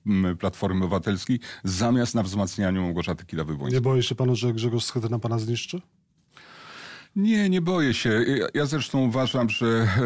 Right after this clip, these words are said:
Speaker 1: e, są przesadzone te, e, opinie o jego takim, e, fatalnym charakterze. Jak
Speaker 2: Nie jest
Speaker 1: Grzegorza
Speaker 2: takim zamordystą, jak go przedstawiają
Speaker 1: Bywa,
Speaker 2: koledzy?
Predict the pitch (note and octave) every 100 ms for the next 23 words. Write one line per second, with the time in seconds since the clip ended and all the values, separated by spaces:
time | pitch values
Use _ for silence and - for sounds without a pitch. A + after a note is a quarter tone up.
0 | A2+ G#2+ - A2+ - B2 - A#2 F#2+ A#2+
1 | G2 F#2 G2 F#2 D#2 G2+ F#2 F2+ F#2 F#2
2 | G2+ - G#2+ G2+ G2+ G2 F2 F#2+ F#2 F2
3 | F#2 - F2 - F#2+ F2+ F2 F2 F2 F2
4 | F2 - F#2 F#2 F2+ D#2+ F2 F2 - C#2+
5 | - - - - - - - G2+ G#2+ D3+
6 | B2+ C#3 G2+ B2+ A#2+ B2+ A#2 B2+ A#2+ B2
7 | A#2 G#2+ A2+ B2+ A#2 C3 A#2+ A#2+ A#2+ C3
8 | - - - D3